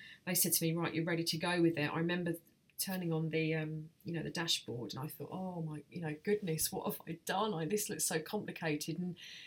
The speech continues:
actually, it isn't complicated. I think sometimes we look at a screen and it looks a bit scary, and actually you've just got to sort of step back a bit really and think, "Well, actually, no,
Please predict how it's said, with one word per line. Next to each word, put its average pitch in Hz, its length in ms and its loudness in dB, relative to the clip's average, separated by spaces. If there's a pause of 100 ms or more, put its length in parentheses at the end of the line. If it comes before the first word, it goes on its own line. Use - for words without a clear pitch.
(320)
actually, 170 520 2
it - 200 0
isn't 165 340 0
complicated. 147 760 0
I 147 100 0
think 214 280 4
sometimes 170 600 0
we 170 80 2
look 185 200 -2
at - 120 -4
a - 40 0
screen 156 640 2 (400)
and 165 120 2
it - 100 0
looks - 260 2
a 170 60 2
bit 151 140 0
scary, 156 600 4
and - 120 -2
actually 175 300 0
you've 175 160 -2
just - 300 2
got - 160 -4
to 170 120 -2
sort 160 160 2
of 156 80 2
step - 300 0
back 160 200 -6
a 156 60 -6
bit - 260 0
really 156 320 4
and 156 120 2
think, 147 220 -2
"Well, - 100 -6
actually, - 300 -2
no, 165 240 2